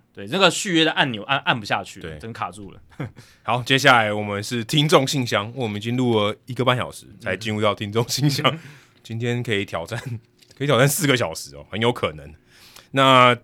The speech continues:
Speaker 2: 第一个听众信箱哦，其实我们这个听众信箱大概有快两个月没有消化了，
Speaker 1: 嗯。
Speaker 2: 其实蛮多的。那这
Speaker 1: 我们也稍微筛选一下。
Speaker 2: 对，这次我们听众信箱有点筛选。那，呃，也跟大家说明一下，其实听众信箱我们还是希望大家可以问一些比较没有标准答案的东西啊。
Speaker 1: 对。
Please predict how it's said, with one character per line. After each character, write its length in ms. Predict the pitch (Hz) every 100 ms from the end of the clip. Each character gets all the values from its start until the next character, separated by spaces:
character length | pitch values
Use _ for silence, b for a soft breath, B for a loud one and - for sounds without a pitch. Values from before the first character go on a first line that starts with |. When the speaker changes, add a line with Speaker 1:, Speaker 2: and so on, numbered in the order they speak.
| -
Speaker 2:
第 160 | 196
一 20 | 208
个 220 | 165 107
听 140 | 131
众 120 | 139 135
信 140 | 131
箱 240 | 113 104 110
哦， 120 | 98 92
其 140 | 113
实 40 |
我 60 | 135
们 320 | 95 92 98 -
这 100 | 123
个 40 |
听 100 | 110
众 100 | 110
信 60 | 110
箱 260 | 104 110 107
大 120 | 113
概 40 |
有 140 | 92 90 _ _
快 140 | -
两 120 | 101 78
个 60 |
月 140 | 87 92
没 100 | 87
有 80 |
消 180 | 82 78
化 180 | 80 71
了， 60 | - _
Speaker 1:
嗯。 100 | 127
Speaker 2:
其 60 | 110
实 60 |
蛮 180 | 95 85
多 240 | 80 76 73
的。 60 | 71 b b b b -
那 340 | 101 95 95
这 60 | 98
Speaker 1:
我 40 |
们 100 | 156
也 40 |
稍 140 | 143 175
微 60 |
筛 200 | 143 143
选 180 | 151 101
一 20 |
下。 120 | 95 120
Speaker 2:
对， 160 | 110
这 80 | 104
次 100 | 127
我 120 | 127
们 80 | 107
听 80 | 113
众 80 | 117
信 40 |
箱 80 | 113
有 120 | 101
点 160 | 95 82
筛 200 | 90 87
选。 160 | 87 85
那， 180 | 151 - b b _
呃， 160 | 110
也 60 | 101
跟 100 | 160
大 100 | 175
家 60 | 175
说 160 | 190
明 140 | 165 101
一 40 |
下， 200 | 120 101
其 100 | 123
实 80 | 156
听 160 | 165
众 80 | 165
信 100 | 160
箱 80 | 147
我 80 | 113
们 80 | 95
还 60 |
是 80 | 107
希 220 | 117 117
望 120 | 117
大 80 | 110
家 160 | 107 107
可 80 | 104
以 220 | 90 85 b b b _
问 140 | 123 117
一 60 |
些 140 | 110 104
比 100 | 98
较 100 | 101
没 100 | 107
有 80 |
标 180 | 90 92
准 180 | 90 76
答 120 | 76
案 80 | 78
的 40 |
东 180 | 76 69
西 140 | - -
啊。 80 |
Speaker 1:
对。 180 | - 95